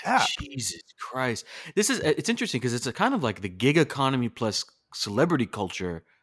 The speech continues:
Speaker 1: fusing together, huh?
Speaker 2: Yeah. Yeah,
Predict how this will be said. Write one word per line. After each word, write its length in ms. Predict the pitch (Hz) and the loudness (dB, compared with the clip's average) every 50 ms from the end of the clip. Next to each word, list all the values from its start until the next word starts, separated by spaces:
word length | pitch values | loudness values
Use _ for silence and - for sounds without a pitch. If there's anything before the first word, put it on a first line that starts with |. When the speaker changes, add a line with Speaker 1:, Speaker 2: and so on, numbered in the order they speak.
| _ _ _ | _ _ _
Speaker 1:
fusing 540 | - - - 131 143 131 107 117 107 101 | -12 -4 0 0 2 2 2 2 0 0
together, 420 | - 101 90 117 143 135 95 78 76 | -2 -2 0 0 0 0 -2 -4 -4
huh? 280 | 98 120 101 78 73 - _ _ _ _ _ _ - | -4 -4 -4 -4 -6 -12 _ _ _ _ _ _ -14
Speaker 2:
Yeah. 360 | - 151 196 196 139 98 - - _ _ _ _ _ _ | -8 -6 -4 -2 -2 -2 -4 -8 _ _ _ _ _ _
Yeah, 340 | - 117 147 147 120 92 85 | -4 -2 0 2 2 0 -2